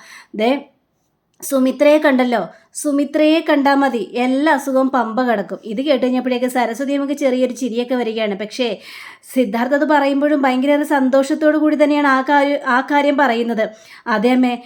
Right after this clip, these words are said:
സുമിത്രയെ കണ്ടാ പിന്നെ ഏത് അസുഖം വരാനാണ്?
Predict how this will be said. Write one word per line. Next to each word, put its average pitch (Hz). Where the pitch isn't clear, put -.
സുമിത്രയെ 240
കണ്ടാ 262
പിന്നെ 330
ഏത് 294
അസുഖം 302
വരാനാണ്? 240